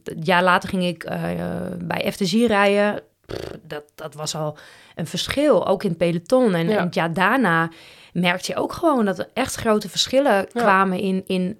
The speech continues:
Speaker 1: eh, koersbeleving, maar ook qua niveau. Het niveau ging gewoon echt omhoog. Het, het laatste jaar bij Park Hotel, kijk, je, je hebt waardes. Nou, de, als ik, als ik mijn carrière zou bespreken, dan, dan was je, eh,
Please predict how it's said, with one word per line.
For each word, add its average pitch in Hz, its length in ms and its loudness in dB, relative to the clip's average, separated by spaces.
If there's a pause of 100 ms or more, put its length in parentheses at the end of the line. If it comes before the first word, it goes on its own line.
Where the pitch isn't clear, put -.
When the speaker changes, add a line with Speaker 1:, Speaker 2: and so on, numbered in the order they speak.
(160)
Speaker 1:
eh, 170 320 -4 (120)
koersbeleving, 277 1000 2 (340)
maar - 100 -14
ook - 140 0
qua 339 160 2
niveau. 214 560 4
Het 170 120 -2
niveau 240 300 2
ging 277 160 -4
gewoon 247 160 -2
echt 269 220 0
omhoog. 254 340 4
Het, 185 180 -10
het 214 160 -4
laatste 254 420 2
jaar 254 200 4
bij 180 120 0
Park 294 300 2
Hotel, 165 380 -2
kijk, 202 200 -4
je, 220 160 -2
je 214 120 0
hebt 220 180 0
waardes. 196 520 0 (400)
Nou, 196 220 2
de, - 200 -8 (120)
als 208 200 2
ik, 214 200 0
als 196 140 2
ik 220 140 -4
mijn 190 480 -2
carrière 190 400 0
zou 175 220 2
bespreken, 175 560 -2 (880)
dan, 180 280 0 (440)
dan 180 320 0
was 175 240 0
je, 165 80 0
eh, 156 260 -2